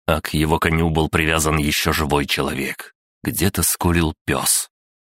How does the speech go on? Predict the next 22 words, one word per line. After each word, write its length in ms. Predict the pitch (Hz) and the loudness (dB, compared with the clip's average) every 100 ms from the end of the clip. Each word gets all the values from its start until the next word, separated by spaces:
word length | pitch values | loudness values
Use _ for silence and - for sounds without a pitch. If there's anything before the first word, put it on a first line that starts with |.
| - | -4
Воин, 360 | 71 69 69 | -2 0 -2
смеющийся 760 | 67 73 69 67 - 73 - 73 | -2 -2 -2 -2 -2 -2 0 -2
так, 240 | - 76 | 0 0
будто 380 | 85 78 - - | 0 -2 -2 -2
это 160 | 80 - | 0 2
лучшая 380 | 82 78 - 80 | 0 0 0 0
шутка 340 | - 80 82 | -2 -2 -2
в 100 | 78 | 2
мире, 360 | 82 87 85 73 | 2 2 2 0
выбрасывал 720 | 87 78 87 87 - 87 87 | 0 2 2 0 2 2 2
жителей 400 | 85 90 87 90 | 0 2 2 2
из 120 | 85 | 2
окна 300 | 82 98 87 | 0 2 2
второго 420 | - 80 82 80 | 2 0 2 0
этажа 380 | 73 73 78 85 | 0 -2 0 0
дымящегося 680 | 92 90 90 - 87 85 90 | 2 2 2 2 0 2 0
дома 460 | 82 82 80 73 - _ | 2 2 2 -2 -6 _
на 220 | 69 64 | -4 -4
пике 460 | - 90 95 - 90 | -2 0 0 0 -2
стоящих 600 | - 87 85 85 85 - | 0 0 2 0 -2 0
внизу 360 | 78 82 85 | 0 2 0
пехотинцев, 880 | 85 76 78 - 73 69 - - - | 0 -2 -2 -2 -4 -2 -4 -6 -10